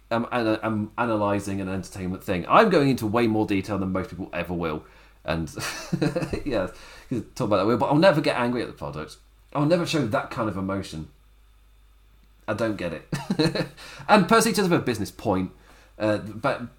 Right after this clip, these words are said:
Bad Bunny brings in so many eyeballs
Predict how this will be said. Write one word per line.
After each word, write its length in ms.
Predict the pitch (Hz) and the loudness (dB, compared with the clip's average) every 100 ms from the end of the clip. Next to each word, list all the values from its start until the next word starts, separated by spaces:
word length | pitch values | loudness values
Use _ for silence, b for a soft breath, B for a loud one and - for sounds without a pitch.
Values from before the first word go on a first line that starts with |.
| _ | _
Bad 180 | 156 139 | 6 6
Bunny 200 | 135 117 | 4 2
brings 300 | 90 117 113 | 2 0 2
in 200 | 110 - | 0 0
so 840 | - - - 147 147 165 151 143 | -2 0 2 4 10 12 12 10
many 420 | 139 143 123 117 | 6 4 4 2
eyeballs 680 | 92 90 82 82 82 87 | 2 2 0 -2 -4 -6